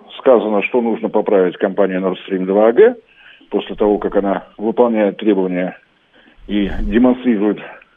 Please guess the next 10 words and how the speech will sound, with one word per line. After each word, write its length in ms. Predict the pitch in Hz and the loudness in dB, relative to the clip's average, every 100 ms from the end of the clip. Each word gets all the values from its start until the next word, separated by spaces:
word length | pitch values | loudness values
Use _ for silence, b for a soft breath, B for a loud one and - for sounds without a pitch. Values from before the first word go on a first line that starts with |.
| - | -18
Федеральному 460 | 104 117 107 98 - | -2 2 2 0 -6
сетевому 360 | 117 110 107 | -2 0 0
агентству 360 | 110 107 - 110 | -2 -4 -6 -4
новые 280 | 107 101 98 | -2 0 -2
документы, 500 | 117 190 240 226 196 B B B B - | -2 -2 -2 -4 -8 B B B B -2
отсчет 360 | 104 - - | 0 2 2
продолжается 720 | - 107 104 110 135 127 - _ _ b b b b _ _ _ _ | 2 2 2 2 -2 -4 -12 _ _ b b b b _ _ _ _
до 160 | 107 127 | 0 0
сертификации, 760 | 104 92 - 110 147 151 135 | 0 -10 -6 2 2 2 -2
до, 360 | 113 104 107 95 | -2 0 0 0